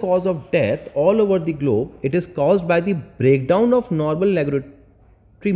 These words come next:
mechanism of the cell growth। जो नॉर्मल रेगुलेटरी मैकेनिज्म जो है हमारे सेल ग्रोथ का, अगर वो ब्रेकडाउन हो जाए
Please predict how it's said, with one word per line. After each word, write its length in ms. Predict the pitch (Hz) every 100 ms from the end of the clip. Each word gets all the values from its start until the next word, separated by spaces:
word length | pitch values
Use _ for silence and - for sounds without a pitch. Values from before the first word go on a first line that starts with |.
| 160
mechanism 500 | 135 131 135 170 117 98
of 100 | 117
the 100 | 208 -
cell 180 | - - -
growth। 600 | - - - - - -
जो 80 | 175
नॉर्मल 760 | 160 117 117 123 156 202 247 - -
रेगुलेटरी 420 | 135 139 139 175
मैकेनिज्म 560 | 143 127 117 120 156
जो 140 | 147 123
है 220 | 92 101
हमारे 400 | 110 95 95 104 - - -
सेल 180 | 113 113 107 - - - -
ग्रोथ 300 | 101 98 -
का, 160 | 101
अगर 180 | 131 135
वो 80 | 151
ब्रेकडाउन 640 | 120 117 110 113 143 139 101
हो 60 |
जाए 220 | 82 69